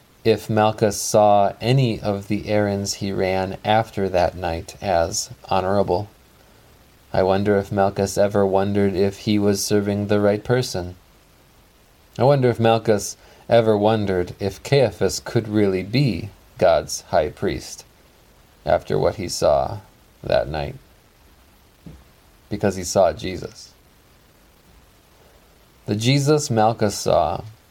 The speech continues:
had just been praying. Not that that's a thing you can see about someone, but the Jesus Malchus saw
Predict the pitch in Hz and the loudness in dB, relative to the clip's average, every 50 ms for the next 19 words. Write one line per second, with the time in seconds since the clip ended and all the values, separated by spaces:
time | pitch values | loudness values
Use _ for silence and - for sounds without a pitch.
0 | _ - - - 107 101 104 107 113 104 - - - - 98 95 92 90 87 - | _ -14 -4 -2 -2 -2 0 2 0 0 0 -2 -4 -4 -4 -4 -6 -10 -14 -8
1 | - 101 95 90 82 87 85 80 90 101 98 98 - _ _ _ _ _ - - | -2 0 0 0 0 -2 -4 -6 -8 -10 -14 -16 -20 _ _ _ _ _ -20 -20
2 | _ - - _ - 123 131 135 131 131 127 117 - - 113 107 - - 107 98 | _ -20 -12 _ 0 2 2 2 4 2 0 2 4 4 4 4 2 0 -2 -2
3 | - - 110 107 104 101 98 98 98 - - 98 92 95 95 - - - 127 120 | -2 0 0 0 0 0 -2 -4 -4 -4 -6 -6 -6 -6 -6 -6 -2 0 0 0
4 | 104 87 80 73 - 85 92 - 85 85 82 80 - - - 92 87 90 92 90 | 0 -2 -4 -2 0 0 2 2 2 2 2 0 -4 -6 -6 -6 -6 -6 -8 -8
5 | 85 82 92 101 104 - _ _ _ _ - 131 120 117 - 117 110 110 117 123 | -8 -8 -10 -12 -16 -18 _ _ _ _ 0 0 0 0 0 -2 -2 0 0 0
6 | 127 120 117 113 107 104 - 107 110 113 113 110 - 101 95 95 - - 113 110 | 0 2 2 0 0 0 0 0 2 2 2 2 0 -2 -2 -2 0 2 4 4
7 | 107 101 95 95 | 4 4 2 0